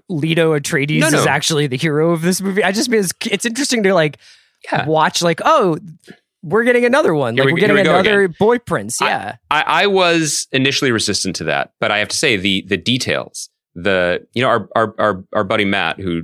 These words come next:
Speaker 2: studied art history, like, used a word with me when he was talking about it, which was texture.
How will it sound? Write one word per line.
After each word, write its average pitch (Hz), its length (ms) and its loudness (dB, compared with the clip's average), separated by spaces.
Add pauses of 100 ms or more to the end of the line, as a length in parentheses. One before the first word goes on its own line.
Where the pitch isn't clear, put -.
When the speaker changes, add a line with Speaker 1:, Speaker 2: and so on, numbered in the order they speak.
(140)
Speaker 2:
studied 90 340 -2
art 82 140 0
history, 82 560 -4
like, 85 200 -4
used 95 240 -4
a 92 60 -2
word 82 160 -2
with 78 100 -6
me 78 120 -2
when 78 120 -4
he 78 40 -4
was 73 100 -6
talking 82 260 -4
about 73 220 -2
it, 67 80 -4
which - 200 -10
was 73 220 -4
texture. - 520 -6